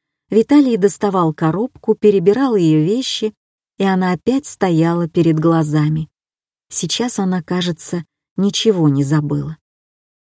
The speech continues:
Виталий подобрал с пола резинку-клячку и карандаш. На мольберте, к которому он не подходил месяцы,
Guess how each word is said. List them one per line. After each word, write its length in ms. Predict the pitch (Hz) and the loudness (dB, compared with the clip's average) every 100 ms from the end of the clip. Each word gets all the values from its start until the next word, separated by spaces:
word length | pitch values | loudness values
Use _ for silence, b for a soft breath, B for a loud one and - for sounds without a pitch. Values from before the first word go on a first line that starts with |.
| _ _ _ _ _ - | _ _ _ _ _ 0
Виталий 460 | 190 - 294 262 | 0 4 2 2
подобрал 560 | 226 180 185 165 170 151 | 0 0 0 0 0 0
с 120 | - | -4
пола 380 | - 233 254 226 | -6 -2 0 0
резинку-клячку 1300 | 190 160 151 190 185 185 165 175 156 139 - - - _ _ _ _ _ - | 0 0 0 -2 -4 -6 -4 -2 -2 -4 -8 -16 -18 _ _ _ _ _ -6
и 100 | 285 | -6
карандаш. 720 | 269 208 165 143 143 156 - - _ _ _ _ _ | -2 -2 0 0 0 -4 -10 -16 _ _ _ _ _
На 120 | 175 180 | -4 -2
мольберте, 800 | 170 165 156 220 233 - - 156 _ _ | 0 0 2 0 -2 -10 -12 -14 _ _
к 20 | - | -8
которому 460 | 196 202 196 185 | -2 0 0 0
он 200 | 190 185 | -2 -2
не 120 | 185 | -2
подходил 520 | 170 190 190 170 175 170 | -2 -4 -4 -2 0 0
месяцы, 640 | 175 240 - 156 - 165 | 0 -2 -4 -10 -12 -16